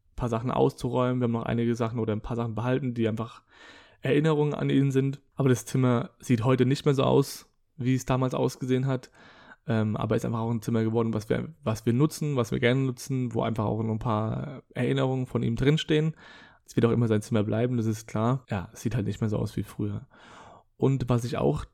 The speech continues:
dieses Jahr gemacht hab, also mein, hab ich ja vorhin erwähnt, mein Bruder hat leidenschaftlich gerne Paintball gespielt. Für alle, die es <laughs> nicht kennen sollten, also man schießt sich quasi mit so Farbpatronen ab und hat da auch echt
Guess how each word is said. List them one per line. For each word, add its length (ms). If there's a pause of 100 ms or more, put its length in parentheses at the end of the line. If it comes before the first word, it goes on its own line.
dieses 260
Jahr 160
gemacht 340
hab, 140
also 140
mein, 180
hab 160
ich 80
ja 60
vorhin 240
erwähnt, 260
mein 140
Bruder 240
hat 140
leidenschaftlich 600
gerne 460
Paintball 420
gespielt. 520 (500)
Für 160
alle, 160
die 160
es 280 (140)
<laughs> 220
nicht 240
kennen 260
sollten, 260
also 140
man 520
schießt 300
sich 140
quasi 240
mit 140
so 100
Farbpatronen 640
ab 240 (760)
und 360
hat 140
da 80
auch 160
echt 360